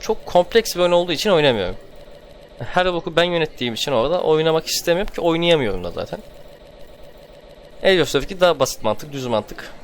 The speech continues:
bir oyun olduğu için, e, Age of Story iki daha çok seviyorum ama bu asla Age of Story iki kanalı olacağım, e, olmak istediğimi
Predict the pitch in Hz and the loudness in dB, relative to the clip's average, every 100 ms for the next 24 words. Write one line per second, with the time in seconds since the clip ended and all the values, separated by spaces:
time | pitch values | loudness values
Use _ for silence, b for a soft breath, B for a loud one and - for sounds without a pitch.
0 | - - - - 120 123 127 120 120 107 | -18 -20 -20 -18 -10 -4 -2 0 -2 -4
1 | 95 - - - - - - - - - | -8 -10 -14 -14 -14 -14 -20 -18 -14 -14
2 | 50 - - - - - 151 127 - - | -14 -14 -14 -14 -12 -4 -4 -4 -8 -10
3 | 120 190 160 139 113 - 104 87 139 135 | -10 -8 -2 0 -2 -6 -6 -4 -4 -4
4 | 127 135 139 - - - - 117 117 - | -4 -6 -6 -6 -6 -4 0 0 2 0
5 | - - - - 127 110 107 104 117 113 | -2 -2 -2 0 0 2 0 -2 -4 -2
6 | 113 104 92 104 104 - 107 104 147 | -2 -2 -2 -4 -6 -8 -8 -6 -6